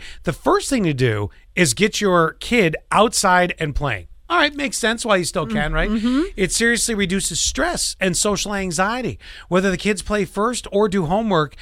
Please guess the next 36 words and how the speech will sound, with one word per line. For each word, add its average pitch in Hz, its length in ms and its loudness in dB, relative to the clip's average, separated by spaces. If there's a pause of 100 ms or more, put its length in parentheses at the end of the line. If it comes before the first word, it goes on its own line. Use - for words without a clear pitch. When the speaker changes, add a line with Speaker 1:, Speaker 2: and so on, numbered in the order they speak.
(220)
Speaker 1:
is 175 180 0
a 185 60 -2
discussion 180 580 -2
for 185 120 -6
your 151 140 0
family. 180 580 2 (400)
If 190 160 4
there's 170 200 2
too - 160 -2
much 202 220 2
homework, 185 480 0 (320)
talk 208 220 2
to 208 100 -4
the 175 80 -2
teacher. 214 460 -8 (180)
So 208 300 0 (140)
do 220 100 -4
you 392 160 0
remember, 202 400 0
I - 180 2
don't, 480 260 0 (640)
has 269 220 2
homework 508 640 -4
actually 233 400 -4
gotten 147 400 -4
a 131 80 -2
little 127 400 -2
lighter 113 400 -4
than 110 260 -4
what 120 160 -2
it 127 140 -8
was? 117 380 -4
There 220 180 0
was 392 180 -2
a 247 60 2
phase. 120 760 -8